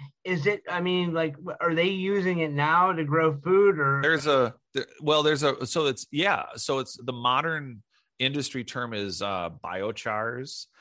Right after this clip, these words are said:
Speaker 2: And there is, okay, so the old one, directly to your question,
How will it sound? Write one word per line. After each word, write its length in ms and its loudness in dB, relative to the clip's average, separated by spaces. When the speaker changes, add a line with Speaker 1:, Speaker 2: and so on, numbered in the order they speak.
Speaker 2:
And 240 0
there 160 0
is, 400 0
okay, 220 -2
so 160 -2
the 200 -8
old 280 2
one, 380 -6
directly 480 -4
to 100 -14
your 100 -4
question, 600 -6